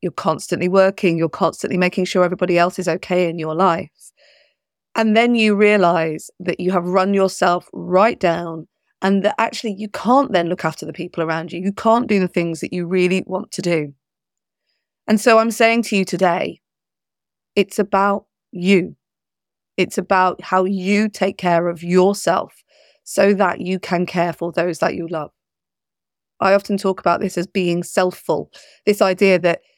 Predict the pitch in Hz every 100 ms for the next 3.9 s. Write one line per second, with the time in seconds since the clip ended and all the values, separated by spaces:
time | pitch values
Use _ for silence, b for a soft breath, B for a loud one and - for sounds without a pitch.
0 | _ 208 214 208 202 190 180 170 - 170
1 | 165 160 175 156 - - 165 170 151 170
2 | 160 - 160 - 165 - 175 175 170 -
3 | b - - 214 202 220 214 -